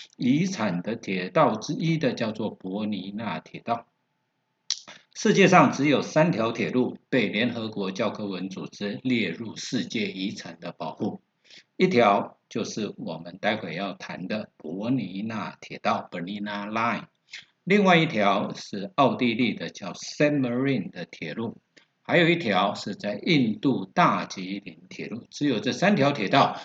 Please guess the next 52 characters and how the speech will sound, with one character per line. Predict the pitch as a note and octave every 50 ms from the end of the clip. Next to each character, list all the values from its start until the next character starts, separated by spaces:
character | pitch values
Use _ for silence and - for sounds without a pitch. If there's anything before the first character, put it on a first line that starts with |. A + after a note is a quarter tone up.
| - -
是 | - - - A#2+ F#2 - -
被 | - A2+ G2+ F#2 F2
联 | F2 F#2 G2 F#2+ -
合 | - -
国 | - - E2 E2 E2
教 | - - G#2+ F2+
科 | - - - G2+ F2+
文 | F#2 - - - F#2+
组 | - - -
织 | - - - F#2+ F#2
列 | F#2 G2 G2+ F2+
入 | F2 - - -
保 | - - F#2 -
护 | _ - G#2 F2+
的。 | - - - _ _ _ _ _ _ _ _ _ _ - - - - _ _ -
那 | - D#3+ D3+
这 | - C4+ C4+
条 | G#3 E3+ E3+ F3+
铁 | F3 D3 B2 B2
路 | C3+ D3 C#3
呢， | B2 A2+ G#2+ G#2 G#2+
我 | A2+ A2+
们 | B2+ E3 F#3
讲 | E3 D3 A#2+ A2 A2
的， | A2+ A2+ A2+ B2+ B2+
我 | A#2 A2 A2
们 | A#2 C3
要 | D3+ D#3 C#3
讲 | B2 B2 A2 F#2+
的 | F#2+ -
伯 | - - - B2 D3+ F#3
尼 | G3+ F#3+ D#3+ C#3+ D3+
纳 | E3+ F3 E3+ C#3+ G#2
铁 | - - - - E2+ - - -
路 | C3+ C#3+ B2 G#2
呢， | F2+ F2 - - -
Bernina | - F#2 F2 G#2 B2+ D3 D3 C#3+ C#3 C#3+
Line | D3+ D#3+ E3 D3+ A#2 G#2 F2+
呢， | F2 E2+ D#2+ -
是 | - - A#2 G#2+ F2+
由 | F2+ F2+ F2+ F#2
劳 | F#2+ F#2 F2+ F2+ G2 A2 C3
迪 | D3+ C#3 A#2+
亚 | A2 G#2 G2 G2
铁 | - - - E2 E2 E2 _
路 | A#2 A2+
公 | A2 - G2 G#2 G#2+
司 | G#2+ - A2 G2+
所 | F#2+ - - - D#2+ E2
营 | E2+ E2 E2 E2+
运 | G2 A2+ A#2+ G2 - _
的， | - -